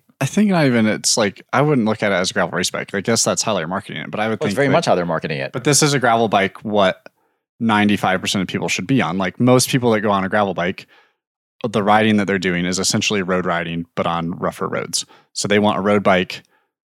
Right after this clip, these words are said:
Speaker 1: with bigger tires, and that's what this is. This isn't a bike that has suspension at the stem or, like, clearance for six fifty B by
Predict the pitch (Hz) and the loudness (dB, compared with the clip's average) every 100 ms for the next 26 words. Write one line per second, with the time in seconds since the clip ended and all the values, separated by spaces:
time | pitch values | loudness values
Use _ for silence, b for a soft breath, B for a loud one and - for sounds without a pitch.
0 | - - 95 90 85 69 - - - - | -10 -4 -2 -2 -4 -6 -2 -4 -4 -4
1 | 101 95 - 90 - 80 - - - b | 0 0 -2 -4 -2 -4 -4 -4 -4 b
2 | b - 104 123 120 117 117 104 98 - | b -2 2 4 4 2 2 2 2 -2
3 | 101 92 90 - - 151 147 127 127 139 | 0 0 0 0 2 2 2 0 0 2
4 | 123 117 113 98 95 92 87 87 - B | 4 4 2 0 0 0 -2 -6 -14 B
5 | B B - 123 113 98 - 104 104 123 | B B 0 2 2 0 0 2 2 2
6 | - 113 117 107 104 98 92 90 95 | 0 0 0 0 0 2 2 2 0